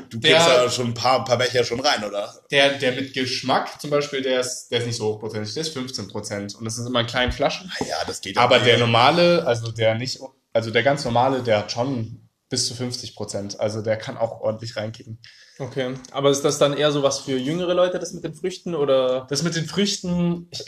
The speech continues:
Speaker 2: ich kann's nicht sagen. Ich hab halt hauptsächlich mit jüngeren Leuten abgehangen.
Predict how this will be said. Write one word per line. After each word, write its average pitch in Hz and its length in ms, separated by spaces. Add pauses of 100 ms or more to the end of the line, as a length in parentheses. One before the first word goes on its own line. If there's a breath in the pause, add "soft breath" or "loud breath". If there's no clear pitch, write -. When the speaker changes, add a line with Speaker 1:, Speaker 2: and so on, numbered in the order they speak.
(120)
Speaker 2:
ich - 160
kann's 165 240
nicht 120 100
sagen. 120 420
Ich 117 140
hab 131 80
halt 120 300
hauptsächlich 123 320
mit 123 100
jüngeren 131 260
Leuten 127 240
abgehangen. 131 520